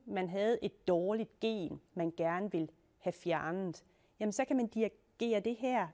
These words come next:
enzym hen ved at, at give den det rigtige D N A eller R N A,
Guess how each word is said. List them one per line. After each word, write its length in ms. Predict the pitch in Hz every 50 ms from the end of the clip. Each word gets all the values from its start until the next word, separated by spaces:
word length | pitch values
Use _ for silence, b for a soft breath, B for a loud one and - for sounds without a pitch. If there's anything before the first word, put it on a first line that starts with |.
| - -
enzym 540 | 190 180 175 - - - 277 269 220 175 160 -
hen 220 | - 240 240 262 - - -
ved 260 | 180 160 202 220 - -
at, 120 | - - 175 - _ _ _ _ -
at 100 | 185 180 - _ _
give 140 | - 285 320 - -
den 120 | 214 180
det 160 | 160 180 170
rigtige 340 | - 208 - - - 185 165
D 240 | - 180 170 160 160
N 40 | 170
A 140 | 190 208 -
eller 140 | 165 160
R 220 | 156 - 180 196 214
N 80 | 208
A, 80 | 190